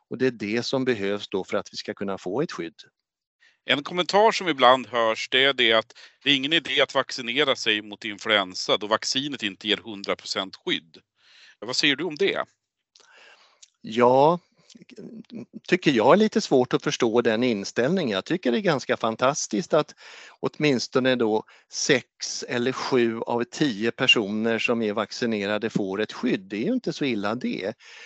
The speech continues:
Speaker 1: Och det gör ju att betydligt färre människor får influensa. Och dessutom, i och med att det är färre som får influensa, så kan också då ett, ett färre antal personer smitta andra människor. Så det blir liksom en kedjereaktion av det hela.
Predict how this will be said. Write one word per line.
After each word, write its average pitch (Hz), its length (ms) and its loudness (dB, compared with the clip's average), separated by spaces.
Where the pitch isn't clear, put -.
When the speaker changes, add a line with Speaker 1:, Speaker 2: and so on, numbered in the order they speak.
Speaker 1:
Och 110 100 -6
det 127 120 2
gör 170 220 6
ju 135 120 4
att 127 160 0
betydligt 123 480 -2
färre 117 400 2
människor 107 680 0
får 120 420 0
influensa. 135 920 0
Och 120 100 -2
dessutom, 151 960 0
i 127 180 -4
och 127 40 -2
med 123 100 0
att 120 100 -4
det 127 120 -2
är 123 40 -2
färre 147 520 2
som 175 220 -2
får 113 280 -2
influensa, 127 800 0
så - 180 -4
kan 135 240 -2
också 127 360 0
då 107 220 0
ett, - 360 -6
ett - 180 -2
färre 127 520 4
antal 120 440 2
personer 117 680 0
smitta 135 460 -2
andra 147 400 0
människor. 110 560 -2
Så - 120 -4
det 123 100 -2
blir 143 160 -2
liksom 131 300 -4
en 135 80 -2
kedjereaktion 113 1080 -2
av 202 120 -4
det 190 80 -2
hela. 110 440 0